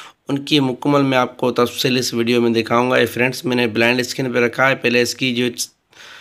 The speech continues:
तमाम के तमाम channel मैंने delete करके दोबारा brand screen पे रखता, रखा है। अभी देखते हैं कि satellite पे हमने कितने channel receive किए हैं। तो friends, इनसेट तिरासी degree पे तकरीबन Indian channel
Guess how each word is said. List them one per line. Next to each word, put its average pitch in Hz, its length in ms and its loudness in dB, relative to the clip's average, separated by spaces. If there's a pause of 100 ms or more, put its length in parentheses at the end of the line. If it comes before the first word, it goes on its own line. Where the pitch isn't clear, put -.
(320)
तमाम 123 280 0
के - 120 -6
तमाम 127 340 -2
channel 123 280 2
मैंने 120 240 2
delete 120 300 -2
करके 147 640 -2 (160)
दोबारा 127 380 2
brand 120 340 0
screen 127 300 -4
पे 120 80 0
रखता, 120 300 -2 (260)
रखा 113 360 0
है। 135 60 4
अभी 123 140 -4
देखते 123 320 -4
हैं 127 200 0
कि 127 180 -2
satellite 123 540 0
पे 120 80 0
हमने 117 220 2
कितने 123 340 -2
channel 120 280 0
receive 113 320 -2
किए 110 200 -4
हैं। 107 60 0
तो 110 80 0
friends, 135 340 0
इनसेट 139 520 0
तिरासी 143 420 0
degree 143 380 0
पे 143 200 2
तकरीबन 147 460 0
Indian 147 380 4
channel 139 300 0